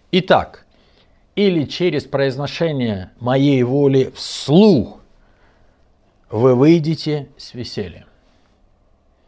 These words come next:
О, это радостная весть.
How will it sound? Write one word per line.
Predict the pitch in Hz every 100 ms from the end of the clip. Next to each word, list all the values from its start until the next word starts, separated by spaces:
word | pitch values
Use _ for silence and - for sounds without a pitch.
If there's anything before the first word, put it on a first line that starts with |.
| _ _ _
О, | 98 113 131 139 147 147 139 120 87 - - _ _ _ _ _ _ _ _ _ _ -
это | 123 123 185
радостная | 117 127 143 147 147
весть. | 123 92 - -